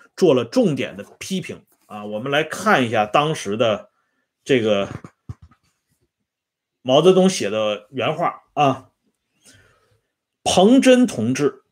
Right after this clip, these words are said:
背着五人小组成员康生同志和其他同志盗窃中央的名义。这段话是很重要的。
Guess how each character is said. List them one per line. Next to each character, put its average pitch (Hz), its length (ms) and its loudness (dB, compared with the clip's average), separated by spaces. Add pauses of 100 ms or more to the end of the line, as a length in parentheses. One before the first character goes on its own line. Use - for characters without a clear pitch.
(340)
背 202 280 6
着 110 340 -6 (100)
五 135 300 -4
人 160 220 6
小 170 360 2
组 92 320 -14
成 135 260 -10
员 117 280 -2
康 208 380 0
生 185 220 -2
同 98 240 -10
志 - 200 -12 (120)
和 127 400 -2
其 196 320 -2
他 160 240 0
同 98 240 -10
志 - 240 -14 (480)
盗 151 260 6
窃 - 440 -2
中 175 260 2
央 139 240 0
的 113 80 -4
名 95 200 -8
义。 143 200 -12 (920)
这 220 200 6
段 127 180 2
话 113 240 -2
是 110 120 -14
很 107 360 -14
重 165 220 0
要 98 220 -6
的。 80 120 -20